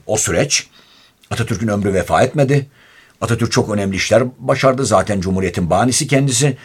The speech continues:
Ardından da Menderes'le beraber bir kalkınma hamleleri başladı. Baktılar ki orta ölçekli devlet olma yolunda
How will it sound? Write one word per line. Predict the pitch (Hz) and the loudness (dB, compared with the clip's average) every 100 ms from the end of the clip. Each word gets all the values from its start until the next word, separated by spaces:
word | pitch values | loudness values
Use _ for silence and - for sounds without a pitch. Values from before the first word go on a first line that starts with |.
| - - _ _ | -20 -20 _ _
Ardından | 90 110 135 151 156 | 2 4 4 2 2
da | 131 | 4
Menderes'le | 120 160 139 113 - | 4 4 4 2 2
beraber | 110 113 120 151 | 2 2 2 0
bir | 131 | 0
kalkınma | - 113 120 123 104 | 2 2 4 2 2
hamleleri | 92 87 80 76 | 0 -2 -4 -6
başladı. | 73 - 71 71 - _ _ _ - _ _ | -8 -8 -10 -12 -16 _ _ _ -20 _ _
Baktılar | - 92 - 151 190 180 | -4 -4 -2 0 0 0
ki | 123 85 | -4 0
orta | 104 101 180 | 0 0 0
ölçekli | 175 - 135 151 123 | 0 0 -2 -2 2
devlet | 117 123 117 | 2 2 0
olma | 113 131 135 | 2 4 4
yolunda | 120 117 113 107 | 4 4 4 2